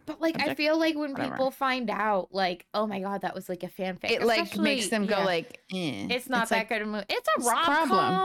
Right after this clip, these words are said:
Speaker 1: rom-com, it's a com-, it's, or, like, it's a romantic
Speaker 2: Right.
Speaker 1: movie, like, get over it, you know? Yeah, this
Speaker 2: Yeah.
Speaker 1: is more just, like,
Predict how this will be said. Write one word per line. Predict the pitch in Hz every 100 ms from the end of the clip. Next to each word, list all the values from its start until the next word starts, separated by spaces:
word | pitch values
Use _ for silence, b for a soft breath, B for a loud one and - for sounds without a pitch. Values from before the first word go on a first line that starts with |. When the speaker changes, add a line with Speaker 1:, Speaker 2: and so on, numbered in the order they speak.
| 370
Speaker 1:
rom-com, | 359 -
it's | 359
a | 403
com-, | - 302 294 285
it's, | 277 277
or, | 277 294
like, | 277 277
it's | 285
a | 294
romantic | 285 269 254 254
Speaker 2:
Right. | 247 269
Speaker 1:
movie, | 254 254
like, | 220 202
get | 208
over | 196 180 180
it, | 180 -
you | - 196
know? | 202 214 214 _ b b b b b
Yeah, | - 233
this | 247 -
Speaker 2:
Yeah. |
Speaker 1:
is | 311
more | 277 226
just, | 226 220
like, | 214 185 175 -